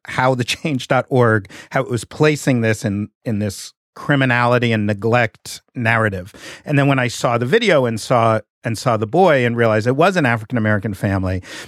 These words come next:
it, it made me sick to my stomach that, um, that, 'cause I, I mean, I don't know. You always get to say this stuff, "Oh, it wouldn't have happened."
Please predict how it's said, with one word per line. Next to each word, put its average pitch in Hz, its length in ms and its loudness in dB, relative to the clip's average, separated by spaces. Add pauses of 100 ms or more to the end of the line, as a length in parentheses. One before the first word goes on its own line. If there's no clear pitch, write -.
(100)
it, 165 260 0
it 175 120 2
made 220 180 0
me 156 160 4
sick - 440 -2
to - 120 -2
my 113 120 2
stomach 101 560 -6
that, 110 340 2 (120)
um, 110 520 2 (180)
that, 120 220 0 (520)
'cause 151 220 0
I, 190 120 -4 (180)
I 135 80 -4
mean, 139 240 2
I 139 100 2
don't 131 140 2
know. 104 140 0
You 127 200 2
always 151 220 4
get - 160 -2
to 151 80 -6
say 143 200 0
this 147 160 2
stuff, 151 300 0
"Oh, 151 160 4
it 139 120 2
wouldn't 139 200 -2
have 127 100 -4
happened." 147 460 -2